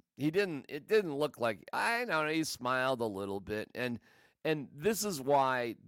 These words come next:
this game for him is meaningless. It would have been awesome to see Jamal Murray there. I think Jamal would have loved it. Instead, Jamal was watching this guy, Vogt, get his head caved in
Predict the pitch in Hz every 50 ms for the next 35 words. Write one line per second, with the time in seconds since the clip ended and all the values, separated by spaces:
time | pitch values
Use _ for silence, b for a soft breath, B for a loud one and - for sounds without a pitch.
0 | - - 175 180 175 - - - 147 147 156 160 151 - 127 117 107 107 117 131
1 | 139 139 147 147 - - - 120 110 - 113 135 147 156 143 117 110 107 - -
2 | - 208 233 233 240 226 202 170 185 160 - - - - 123 127 127 127 127 -
3 | - 110 107 101 - - 120 113 110 98 95 98 107 98 92 90 87 87 80 64
4 | 65 87 87 - - - - - - _ b b b b b b b b b -
5 | 120 135 135 123 - - 107 117 120 120 123 123 123 117 104 104 92 92 98 120
6 | 131 131 120 127 117 107 101 - 143 147 135 107 - - 120 123 135 135 117 107
7 | 107 104 107 110 113 - 98 92 98 92 110 117 110 104 90 87 85 107 131 147
8 | 127 107 - _ - 104 98 82 - - - 131 139 120 - - 120 98 98 95
9 | 85 82 90 90 87 98 -